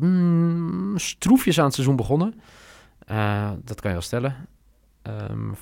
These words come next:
laatste wedstrijd voor de winststop natuurlijk verloren. Of voor de winststop, voor dat, ik zei het vrijdag ook al in de F C Afrika podcast. <laughs> Voor de interlandperiode. Het voelt een beetje als een winststop.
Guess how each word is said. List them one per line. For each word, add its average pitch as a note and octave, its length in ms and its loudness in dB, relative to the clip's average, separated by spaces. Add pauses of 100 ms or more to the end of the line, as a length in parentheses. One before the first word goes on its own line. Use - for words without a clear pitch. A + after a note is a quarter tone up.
laatste F#2+ 340 0
wedstrijd - 280 -6
voor G2 80 -8
de F2+ 60 -4
winststop - 380 -6
natuurlijk - 340 -10
verloren. G#2+ 440 -2
Of - 80 -10
voor - 100 -6
de F#2+ 60 -2
winststop, G#2+ 340 -4
voor F#2+ 120 -10
dat, F#2 140 -6 (300)
ik - 180 -16
zei B2 140 -4
het A#2 100 -6
vrijdag D3+ 360 -2
ook F3 160 -4
al G#2 120 0
in G#2 60 0
de G#2 160 -4
F - 60 -8
C - 20 -10
Afrika - 320 -8
podcast. - 500 -8 (600)
<laughs> - 0 - (320)
Voor C#3+ 180 4
de C3 120 4
interlandperiode. C3 640 4
Het A#2 100 -4
voelt G#3+ 140 2
een D3 60 2
beetje G#2+ 160 4
als F#2+ 100 -2
een G2 60 0
winststop. F#2 440 -4